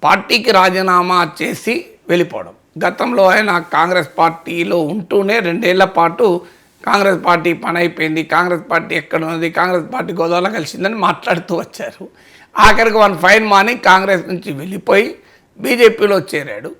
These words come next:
కాంగ్రెస్లో ఉండి ఎమ్మెల్యేగా గెలిచాడు, ము-, కానీ బీజేపీలోకి వెళ్ళి ఎమ్మెల్యేగా ఓడిపోయాడు. తర్వాత మళ్ళీ కాంగ్రెస్లోకి వచ్చే మళ్ళీ ఎమ్మెల్యే గెలిచాడు.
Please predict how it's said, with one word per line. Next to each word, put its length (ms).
కాంగ్రెస్లో 600
ఉండి 260
ఎమ్మెల్యేగా 520
గెలిచాడు, 640
ము-, 200
కానీ 200
బీజేపీలోకి 800
వెళ్ళి 320
ఎమ్మెల్యేగా 400
ఓడిపోయాడు. 640
తర్వాత 340
మళ్ళీ 240
కాంగ్రెస్లోకి 840
వచ్చే 220
మళ్ళీ 180
ఎమ్మెల్యే 260
గెలిచాడు. 460